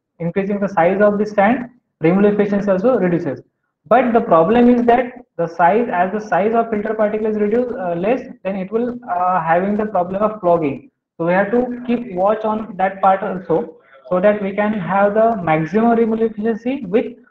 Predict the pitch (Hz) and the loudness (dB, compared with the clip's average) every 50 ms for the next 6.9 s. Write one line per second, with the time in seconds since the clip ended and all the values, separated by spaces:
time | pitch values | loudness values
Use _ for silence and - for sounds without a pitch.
0 | _ _ - 165 180 190 220 233 226 233 202 185 185 185 202 208 196 190 - - | _ _ -2 0 2 4 4 2 2 4 4 4 4 4 2 0 0 -2 -2 -2
1 | 185 170 175 180 175 175 175 190 214 220 214 - 185 175 170 170 165 175 180 185 | -2 -2 -2 -2 -2 -2 -2 -2 -4 -4 -4 -2 0 0 0 0 0 -2 -2 -2
2 | 190 185 190 185 190 247 240 - - - - 156 - - 190 185 196 190 185 180 | 0 0 0 0 0 -2 -4 -4 -6 -8 -10 -8 -2 0 2 2 2 0 2 2
3 | 165 160 165 170 185 180 180 - 175 165 170 165 170 165 156 160 170 196 240 - | 2 2 0 -2 -4 -4 -4 -4 -4 -4 -4 -4 -6 -6 -6 -4 -2 -2 -2 -2
4 | - - - _ _ - - 180 180 185 185 180 170 160 - 131 120 - - _ | -4 -12 -20 _ _ -2 2 2 2 2 0 -2 -2 -2 -2 -4 -4 -6 -10 _
5 | _ _ _ _ _ _ _ _ _ _ _ _ _ _ _ _ - 151 165 165 | _ _ _ _ _ _ _ _ _ _ _ _ _ _ _ _ -2 0 0 0
6 | 175 185 202 185 170 170 170 165 170 170 170 - 143 160 - - - | 0 0 -2 -2 0 0 0 2 2 0 0 0 0 0 0 -4 -10